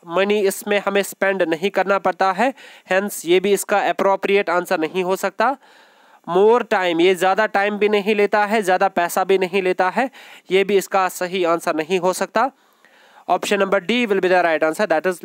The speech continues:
less time and less money। सेकेंडरी डेटा को कलेक्ट करने के लिए हमें टाइम भी कम लगता है और पैसा भी कम लगता है। बात करते हैं नेक्स्ट क्वेश्चन के बारे में।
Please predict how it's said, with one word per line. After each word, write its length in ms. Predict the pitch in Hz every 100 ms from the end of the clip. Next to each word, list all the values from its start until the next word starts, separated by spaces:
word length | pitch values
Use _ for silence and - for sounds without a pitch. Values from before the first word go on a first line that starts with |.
| 143
less 240 | 202 -
time 240 | 170 156 147
and 340 | 196 254 -
less 340 | 131 190 -
money। 220 | 127 120 110 - _ _ _ _ _ _ _ - _ _ _ -
सेकेंडरी 520 | - 190 214 214 240
डेटा 340 | 202 208 220
को 260 | 214 220 220
कलेक्ट 320 | 196 190 196
करने 240 | 196 185 190
के 140 | 190
लिए 100 | 196
हमें 280 | 185 196 202
टाइम 300 | - 180 196
भी 100 | 214
कम 220 | 202 196
लगता 300 | 190 180 190
है 160 | 185 220
और 180 | 175
पैसा 320 | - 160 - 165
भी 140 | 233
कम 220 | - 135
लगता 300 | 127 - 117
है। 160 | 110 123 _ _ _ _ _ _ _ _ _ _ _ _ _ _ _ _ _ _ _ _ _ _ _ _ _ _ _ _ _ _ _ _ -
बात 240 | 170 208
करते 240 | - 226 226
हैं 140 | 233
नेक्स्ट 220 | 226 220
क्वेश्चन 260 | 233 220 240
के 120 | 254
बारे 260 | 226 196 196
में। 180 | 254